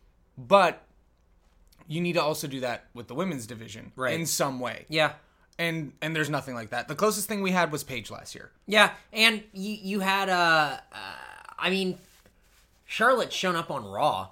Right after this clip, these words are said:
Speaker 2: You
Speaker 1: Yeah.
Speaker 2: know what I mean? It, it, I just think she need-, she's just the most, she's the biggest fish in this pond.
Speaker 1: Yeah, and, and, and it's, the worst thing about it is that when Charlotte did show up on Raw,
Speaker 2: Mm-hmm.
Speaker 1: she went under to Natty.
Speaker 2: Yeah,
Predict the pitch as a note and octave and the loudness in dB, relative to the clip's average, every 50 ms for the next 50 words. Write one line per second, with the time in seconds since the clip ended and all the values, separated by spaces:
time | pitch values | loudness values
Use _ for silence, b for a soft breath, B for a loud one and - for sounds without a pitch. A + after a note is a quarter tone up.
0 | _ _ _ _ _ _ _ _ _ - F3 F#3+ F3+ F3 F3 E3+ D#3+ D3 D3 D3+ | _ _ _ _ _ _ _ _ _ -2 2 4 6 6 6 4 2 0 0 -2
1 | D#3+ E3 E3 - - E3 E3 - - D#3+ F3+ F3 - G3 G#3+ F3+ D#3+ D#3 - - | -4 -4 -8 -6 -4 -4 -4 -2 -2 -2 -2 0 2 2 2 2 2 0 -2 -4
2 | E3+ D3 C3+ - - C#3+ C#3+ C#3+ C#3+ C#3+ - - G#3+ G#3 F#3 D3 - F3+ G3+ F#3+ | -4 -6 -6 -6 -6 -6 -4 -6 -6 -6 -6 -4 -2 -2 -2 -2 -2 -2 -2 -2
3 | - - D#3+ D3+ D3+ D3 - - - _ _ b b b b b b - A#3 B3 | -2 -2 -2 -2 -2 -2 -4 -6 -10 _ _ b b b b b b -4 -2 -2
4 | G#3+ F3+ G#3 G#3 D3+ D3 F#3+ F3+ G3+ F#3+ - - - - - D#3+ C#3 B2 - - | 0 2 0 0 2 2 2 2 2 0 -2 -2 -4 -2 0 0 0 0 0 -2
5 | - - - _ _ _ _ _ _ - C#3 C#3+ D3 C#3+ - D3 C#3 - - - | -4 -6 -8 _ _ _ _ _ _ -12 -10 -8 -8 -4 -4 -2 -2 -2 -4 -6
6 | - C3 G#2+ F2+ E2 - - G3+ G3+ G3 D3 - - - - - G3+ G#3 G#3 - | -6 -8 -8 -8 -10 -10 -6 -2 0 0 0 0 -2 -4 -2 -2 -2 -2 -2 -4
7 | F#3+ G3 G3 F3+ - - _ _ - E3+ F3 F3 F3 E3+ D3+ - - - - - | -6 -6 -6 -6 -10 -16 _ _ -6 -4 -2 -2 -2 -4 -4 -4 -6 -6 -6 -8
8 | - - _ _ _ - E3 D3+ F3 D#3 F#3+ A3 G#3+ G#3+ - B3 A#3 G#3 F3 E3+ | -10 -14 _ _ _ -10 -6 -4 -2 0 0 0 0 0 -2 -4 -2 0 2 2
9 | E3+ E3+ F3+ E3+ - D#3+ D#3 C3 C#3+ D3+ C#3+ C#3 - - - D3 C#3+ C3 A#2+ - | 2 2 0 0 -2 -4 -4 0 2 2 2 2 0 -6 -8 -8 -8 -6 -4 0
10 | F3 F3 F3+ E3+ - - C3+ D3+ D3 D3 - E3+ E3 E3 E3+ F3 F3+ F3 F3+ F3+ | 2 2 2 2 0 -2 -4 -4 -4 -2 0 2 4 4 4 4 2 2 2 4
11 | F#3 F#3 F#3 F#3+ F#3 F#3+ C#3 C3+ C3+ C#3+ D#3+ F3 E3 E3+ E3 - D3+ D3+ D3+ D3+ | 4 4 4 2 0 -4 -8 -10 -6 -4 -2 0 -2 -2 -2 -4 -4 -4 -2 -2
12 | D3 C#3+ C3+ B2+ B2+ A#2+ A#2 A2 F#2+ - A2+ - _ b b b b b b b | -2 -4 -4 -4 -4 -4 -4 -6 -8 -12 -16 -20 _ b b b b b b b
13 | b b b b b _ _ - F3+ A3+ B3+ B3 A#3+ | b b b b b _ _ -2 4 8 10 10 10